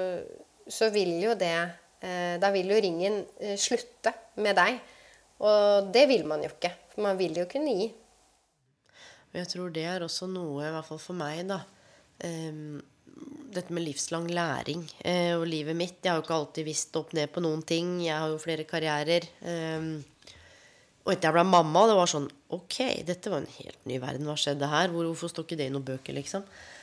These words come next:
Speaker 2: Ehm, men så er det noe med, vi møter jo en del mennesker på veien vår da, som er med på å forme oss på ulike måter. Kan du huske det verste karriererådet du har fått?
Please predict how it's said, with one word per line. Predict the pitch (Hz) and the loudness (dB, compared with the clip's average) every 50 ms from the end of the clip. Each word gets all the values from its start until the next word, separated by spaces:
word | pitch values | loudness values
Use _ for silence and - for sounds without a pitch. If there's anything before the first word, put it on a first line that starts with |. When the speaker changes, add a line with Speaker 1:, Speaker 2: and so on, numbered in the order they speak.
| - - _ | -20 -10 _
Speaker 2:
Ehm, | - 190 208 208 208 208 202 202 202 208 - - - - - | 2 4 6 6 6 6 4 4 2 -2 -6 -8 -12 -6 -2
men | 226 233 | -2 -2
så | 208 220 247 226 | 0 0 0 0
er | 214 190 220 | 0 0 0
det | 226 | 2
noe | 240 220 185 175 190 202 | 2 2 2 2 2 2
med, | 196 180 175 175 175 180 196 190 190 - - _ _ _ _ _ _ _ - - | 2 2 4 6 6 4 4 2 -2 -10 -20 _ _ _ _ _ _ _ -6 -2
vi | - 208 226 | -2 0 2
møter | 240 226 190 156 - 202 | 4 4 4 4 2 0
jo | 208 | 0
en | 208 202 | 2 2
del | 196 202 208 | 2 2 2
mennesker | 208 202 165 139 - - - - 147 | 0 -2 -2 -4 -6 -6 -6 -8 -6
på | - - 185 185 175 | 0 2 4 4 6
veien | 160 143 139 143 165 | 6 4 4 4 2
vår | 196 196 202 | 2 4 2
da, | - 175 | 2 2
som | - - 170 | 0 0 2
er | 170 170 | 2 2
med | 151 147 - | 2 0 -2
på | 156 | -6
å | - - | -2 0
forme | 160 139 123 127 135 | 0 0 0 -2 -4
oss | 156 - - | -4 -4 -6
på | - - - 175 165 | -6 -6 -4 -4 -4
ulike | 143 123 127 120 - 147 | -2 -4 -6 -6 -4 -4
måter. | 139 135 135 131 - - 185 202 196 196 - - - - - - - - _ _ _ _ _ _ _ _ _ _ _ _ _ | -4 -4 -6 -8 -4 -4 -2 -2 -4 -6 -12 -20 -20 -20 -20 -20 -20 -20 _ _ _ _ _ _ _ _ _ _ _ _ _
Kan | - 208 233 | 0 2 4
du | 262 311 311 | 4 4 4
huske | 339 311 - - - 165 | 4 2 2 0 0 0
det | 202 254 262 | 2 2 2
verste | 330 320 - - - - - - 143 - | 2 2 4 4 4 4 4 0 -4 -2
karriererådet | - 185 220 240 214 156 139 135 135 139 143 165 170 | 0 4 6 6 6 6 4 2 0 0 0 2 4
du | 165 | 4
har | 180 185 | 4 6
fått? | - - - - - - _ _ - - - | 4 2 2 2 -2 -10 _ _ -12 -12 -12